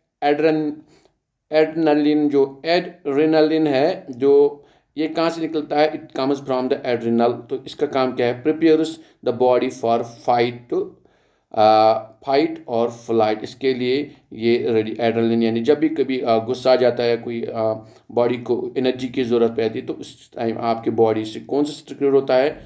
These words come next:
That is adrenaline। इसके बाद इंपॉर्टेंट क्वेश्चन यहाँ देखिए, what are sex hormones? यहाँ पे देखिए, a sex hormone is chemical substance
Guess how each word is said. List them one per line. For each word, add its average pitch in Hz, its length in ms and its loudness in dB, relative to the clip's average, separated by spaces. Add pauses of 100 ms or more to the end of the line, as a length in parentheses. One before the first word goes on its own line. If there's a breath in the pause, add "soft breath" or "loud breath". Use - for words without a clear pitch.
(240 loud breath)
That 113 140 0
is 113 60 -8
adrenaline। 107 1000 -6 (680 soft breath)
इसके 165 180 0
बाद 190 180 6
इंपॉर्टेंट 180 400 0
क्वेश्चन 180 220 -2
यहाँ 165 180 0
देखिए, 165 260 -2
what 156 240 2
are 156 180 0
sex - 400 -2
hormones? 143 500 2
यहाँ 135 140 -2
पे 135 100 -6
देखिए, 135 380 -4
a 156 80 -8
sex 156 160 0
hormone 151 420 0
is 143 60 -4
chemical 139 400 0 (120)
substance 143 460 -2